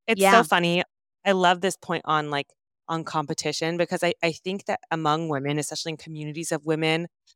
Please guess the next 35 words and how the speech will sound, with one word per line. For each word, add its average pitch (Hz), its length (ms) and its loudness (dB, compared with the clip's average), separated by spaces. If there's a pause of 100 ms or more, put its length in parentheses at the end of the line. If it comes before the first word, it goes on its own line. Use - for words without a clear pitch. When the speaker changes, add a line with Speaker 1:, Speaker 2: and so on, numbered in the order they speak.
(240)
Speaker 1:
um, 147 200 0
you 156 120 -6
hear 175 160 2
the 190 80 0
word 202 200 -2
competition 151 640 -6
and 156 100 -2
it's 147 200 -4
almost 151 280 -6
like 156 120 -10
a 143 60 -2
hush-hush 139 640 -8
word. 156 280 0
It's - 100 -10
like, 160 140 -6
"No, 214 140 2
we 170 120 -2
Speaker 2:
Mm-hmm. - 20 -6
Speaker 1:
shouldn't 190 340 -6
be 175 80 -4
in 180 80 -4
competition 160 460 -8
with 143 120 -10
each 143 180 -14
other." 107 240 -12 (280)
And 185 140 4
it's - 220 -2
like, 165 240 2 (540)
n-, 330 100 -4 (100)
not 311 240 4
that, 262 280 4
actually. 160 400 -2
I 147 80 2
think, 220 240 -6
like, 214 220 2